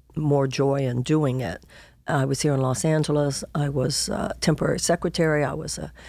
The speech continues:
waitress. I didn't know what I was going to do beyond that to earn money, but I just knew that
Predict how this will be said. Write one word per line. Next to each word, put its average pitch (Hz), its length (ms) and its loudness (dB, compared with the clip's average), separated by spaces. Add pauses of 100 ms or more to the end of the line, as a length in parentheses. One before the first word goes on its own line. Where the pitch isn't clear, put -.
(240)
waitress. 151 580 2 (600)
I 151 80 4
didn't 160 180 4
know 160 140 4
what 143 160 2
I 143 60 2
was 139 160 -2
going 135 240 -2
to 147 100 -8
do 156 180 0
beyond 135 340 0
that 131 240 0 (200)
to 143 180 0
earn 127 220 0
money, 156 360 2 (300)
but 156 360 0 (200)
I 151 140 2
just 151 240 -2
knew 147 160 2
that 139 180 0